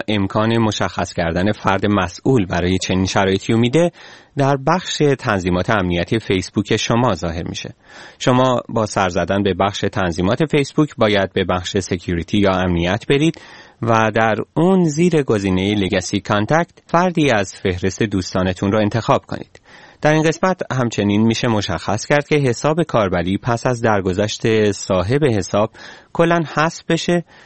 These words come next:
یا به صورت یک صفحه یادبود باقی بمونه. علاوه بر این می‌شه مشخص کرد که فرد تعیین شده از طرف شما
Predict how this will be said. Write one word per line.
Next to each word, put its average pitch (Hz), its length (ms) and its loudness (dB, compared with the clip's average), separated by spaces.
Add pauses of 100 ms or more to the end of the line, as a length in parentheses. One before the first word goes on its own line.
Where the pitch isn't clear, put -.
(180)
یا 170 180 4
به 151 120 2
صورت 104 360 -2
یک 107 320 0
صفحه 95 360 -2
یادبود 90 640 0 (100)
باقی 107 300 2
بمونه. 95 420 -6 (480)
علاوه 160 280 4
بر 151 120 2
این 156 140 2
می‌شه 147 240 0
مشخص 107 520 -2
کرد 135 240 -2
که 139 80 0
فرد 110 420 0
تعیین 87 300 -2
شده 95 280 0
از 98 140 -2
طرف 92 260 -2
شما 135 400 0